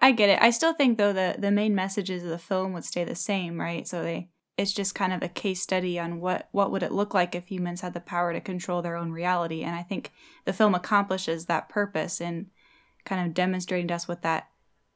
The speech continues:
would look like and what the consequences of that would be.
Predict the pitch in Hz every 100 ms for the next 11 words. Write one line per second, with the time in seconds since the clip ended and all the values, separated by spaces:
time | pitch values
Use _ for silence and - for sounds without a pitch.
0 | _ _ 185 180 202 180 175 170 165 165
1 | - 170 175 170 156 165 175 175 170 165
2 | 165 165 196 170 165